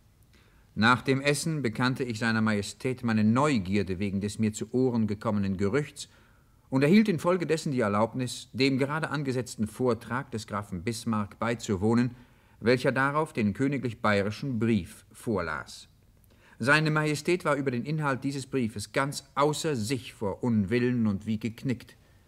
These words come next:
Er scheint demnach nicht zu ahnen, dass das Konzept von hier aus nach München gegangen ist. Der König war heute nicht umzustimmen und sah in Kaiser und Reich eigentlich nur ein Kreuz für sich selbst,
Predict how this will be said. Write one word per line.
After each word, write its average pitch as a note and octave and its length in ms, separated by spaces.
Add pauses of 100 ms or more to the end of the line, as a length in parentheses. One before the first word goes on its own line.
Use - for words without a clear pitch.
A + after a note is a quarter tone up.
(440)
Er - 80
scheint C#3+ 320
demnach D3 420
nicht D#3+ 240
zu - 160
ahnen, E3 300
dass B2 140
das A#2 180
Konzept B2 560
von A2+ 220
hier C3 400
aus F#2+ 280
nach G#2 200
München A2+ 400
gegangen G2 360
ist. F2+ 240 (920)
Der G2+ 80
König F3 320
war C3+ 140
heute D3 220
nicht D3 200
umzustimmen C#3 540
und G2+ 120
sah A2+ 200
in G2+ 160
Kaiser C#3+ 500
und F#2+ 200
Reich A#2+ 460
eigentlich B2 480
nur B2+ 160
ein G2 220
Kreuz C3+ 460
für G2+ 200
sich F#2 160
selbst, A#2+ 320